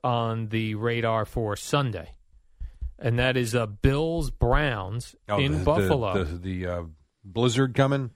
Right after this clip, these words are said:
Speaker 1: There's a blizzard coming, I guess, this Thursday, and it's gonna run all the way through Sunday.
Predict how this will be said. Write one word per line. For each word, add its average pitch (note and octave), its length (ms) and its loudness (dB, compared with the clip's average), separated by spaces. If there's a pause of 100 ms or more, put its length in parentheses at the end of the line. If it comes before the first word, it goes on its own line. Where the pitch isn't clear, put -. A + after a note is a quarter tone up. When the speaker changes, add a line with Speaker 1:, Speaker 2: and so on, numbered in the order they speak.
(220)
Speaker 1:
There's D3 180 4
a D3+ 60 2
blizzard F#3 380 0
coming, F#3 240 2
I D3 60 2
guess, F#3+ 240 0
this E3 280 0
Thursday, C#3 680 0
and A2+ 100 0
it's A2+ 100 -2
gonna C3+ 200 2
run C3+ 340 0
all E3 420 -2
the E3 80 0
way D3+ 260 0
through C#3+ 260 -2
Sunday. A2+ 720 -2